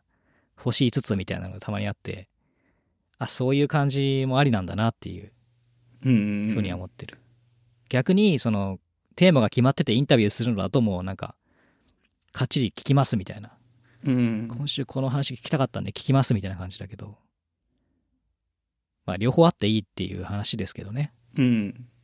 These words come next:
Speaker 2: いいと思います。逆に僕、和田エフエムって今実験的にその一人で語るっていうのをやってるんですけども、
Speaker 1: うん。
Speaker 2: これだと、一人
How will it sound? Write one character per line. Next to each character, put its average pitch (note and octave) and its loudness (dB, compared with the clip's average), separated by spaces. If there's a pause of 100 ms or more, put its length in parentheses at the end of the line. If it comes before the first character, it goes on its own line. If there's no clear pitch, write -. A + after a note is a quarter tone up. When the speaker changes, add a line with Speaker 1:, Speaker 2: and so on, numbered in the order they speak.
(220)
Speaker 2:
い C3+ -2
い C3+ -8
と C3 0
思 A2+ 6
い G#2+ 2
ま G2 -2
す。 - -14 (580)
逆 C3 -2
に F3 2 (240)
僕、 C3 0
和 A2+ 4
田 C3+ 4
エ C#3 4
フ B2 0
エ G#2 2
ム G2+ -4
っ - -8
て - -6
今 G2 -2
実 - -16
験 A2 0
的 G#2 -4
に G2 -2
そ G2+ -8
の G2+ -2
一 - 0
人 A2 4
で - -10
語 F#2+ -4
る G2 -2
っ F#2 0
て - -12
い E2+ -6
う - -12
の F#2+ -8
を - -6
や - -6
っ - -14
て - -2
る G#2 0
ん D#2+ -8
で G2 -14
す - -14
け F2+ -14
ど G#2 -4
も、 G#2 -2 (120)
Speaker 1:
う - -12
ん。 - -14 (600)
Speaker 2:
こ G3 4
れ B3+ 4
だ A3+ 0
と、 G#2 6
一 - 0
人 A#3 0